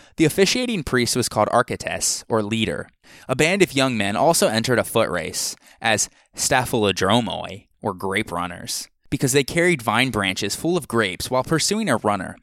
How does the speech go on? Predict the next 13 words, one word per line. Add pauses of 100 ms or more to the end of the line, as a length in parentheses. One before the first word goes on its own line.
possibly
the
priest
himself, (500)
who
was
decked
with
garlands
like
a
sacrificial
victim.